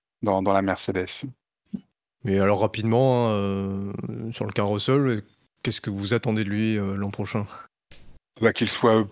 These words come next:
Speaker 1: plus qu'un, qu'un numéro deux, qu'il soit vraiment un, comme, comme disait Barrichello à l'époque, le, le caillou dans la chaussure d'Hamilton, hein.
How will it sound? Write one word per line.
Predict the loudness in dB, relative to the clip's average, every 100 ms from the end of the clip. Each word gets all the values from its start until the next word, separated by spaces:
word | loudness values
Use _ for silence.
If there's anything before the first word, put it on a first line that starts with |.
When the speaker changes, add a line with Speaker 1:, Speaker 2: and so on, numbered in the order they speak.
| _
Speaker 1:
plus | -2 2 2 2
qu'un, | 2 6 6 4
qu'un | 2
numéro | 2 4 4 4
deux, | 6 4
qu'il | 4
soit | 2 4
vraiment | 4 4 6 6 6 6
un, | 6 4 0 -2 -8 -10 -10 -14 _ _ _ -6
comme, | -4 -4
comme | -2 -2
disait | -2 2 4
Barrichello | 4 2 2 2 4
à | 4
l'époque, | 4 2 2
le, | 2
le | 2 0
caillou | 2 2 4
dans |
la | 4
chaussure | 2 0 0 2 2
d'Hamilton, | 2 2 0 2
hein. | 0 -4